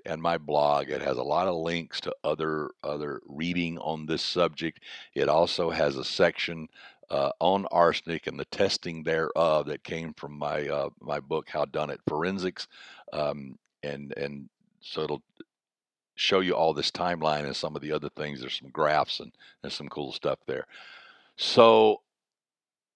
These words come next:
arsenic, think about it. If you want to use it in your story, it's out there. It works. Uh, it's, it, you can get away <laughs> with it that way, as it were.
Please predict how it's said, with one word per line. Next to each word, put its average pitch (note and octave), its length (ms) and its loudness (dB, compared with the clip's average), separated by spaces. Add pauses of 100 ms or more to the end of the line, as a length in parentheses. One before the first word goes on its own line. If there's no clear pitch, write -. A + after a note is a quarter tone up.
(360)
arsenic, B2 420 10 (160)
think A#2+ 200 6
about A2+ 340 8
it. A#2 100 4 (120)
If - 160 -8
you E2+ 100 -2
want G#2 160 2
to G2+ 60 -4
use G#2 200 0
it G2+ 80 -6
in - 40 -12
your E2+ 100 -6
story, F#2+ 500 0
it's D2 180 -4
out F2+ 240 4
there. F2 360 0
It C#2+ 180 -8
works. F2+ 500 -2 (140)
Uh, D2 400 0 (120)
it's, - 360 -10 (320)
it, - 180 -8 (140)
you D2 120 -16
can C#2 140 -18
get C#2+ 140 -4
away D2 260 2
<laughs> - 0 -
with F2+ 200 0
it D#2+ 140 2
that E2+ 200 2
way, E2 240 0
as C#2+ 140 -2
it - 100 -14
were. F#2+ 320 -2